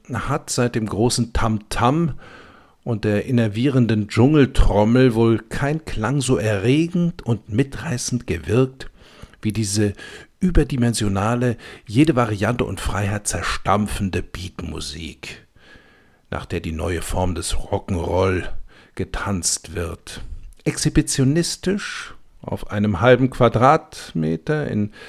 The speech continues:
selbstvergessener Trance oder rauschhafter Verzückung in der mechanischen Manier aufgezogener Spielpuppen und scheinbar paarweise im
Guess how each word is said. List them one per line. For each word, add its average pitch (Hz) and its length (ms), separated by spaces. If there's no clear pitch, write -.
selbstvergessener 117 960
Trance 131 480
oder 101 140
rauschhafter 110 600
Verzückung 160 640
in 107 120
der 95 160
mechanischen 117 640
Manier 110 420
aufgezogener 113 640
Spielpuppen - 1000
und 110 220
scheinbar 117 920
paarweise 90 880
im 98 280